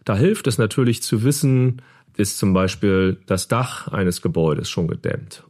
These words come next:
Oder welcher Energieträger versorgt das Gebäude mit Wärme?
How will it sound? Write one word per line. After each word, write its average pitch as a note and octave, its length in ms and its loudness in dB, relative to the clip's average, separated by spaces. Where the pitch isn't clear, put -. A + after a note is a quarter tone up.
Oder G#2 680 2
welcher A#2 320 2
Energieträger G#2 960 2
versorgt F2+ 720 -2
das - 460 -6
Gebäude G2+ 420 2
mit G2 200 0
Wärme? A2+ 500 2